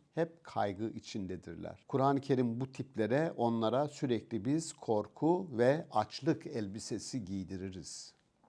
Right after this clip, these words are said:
der. "Libasul havf ve libasul cu'i." Açlık ve korku elbisesi giyerler sürekli.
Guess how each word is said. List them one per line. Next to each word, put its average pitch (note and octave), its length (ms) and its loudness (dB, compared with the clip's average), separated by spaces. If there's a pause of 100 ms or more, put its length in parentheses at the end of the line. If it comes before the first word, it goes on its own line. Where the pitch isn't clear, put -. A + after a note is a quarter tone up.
(220)
der. E2 320 -2
"Libasul G#2 640 0
havf A#2 460 0 (480)
ve A2 300 -2
libasul A2+ 680 0
cu'i." G2+ 580 -6 (160)
Açlık D#3 560 -4
ve A#2 180 0
korku G2+ 460 -2
elbisesi F#2+ 960 -6 (220)
giyerler F#2+ 640 0
sürekli. - 640 -10